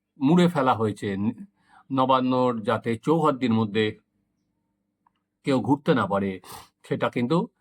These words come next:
একদম মুড়ে ফেলা হয়েছে। অর্থাৎ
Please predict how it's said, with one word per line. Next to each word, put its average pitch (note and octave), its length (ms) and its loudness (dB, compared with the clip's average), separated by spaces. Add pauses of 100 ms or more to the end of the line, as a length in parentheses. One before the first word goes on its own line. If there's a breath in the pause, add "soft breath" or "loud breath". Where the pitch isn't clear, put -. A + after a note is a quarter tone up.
(680 soft breath)
একদম C3+ 360 0
মুড়ে D3+ 340 4
ফেলা G2+ 240 -4
হয়েছে। F#2+ 360 -10 (1400)
অর্থাৎ G2+ 560 -4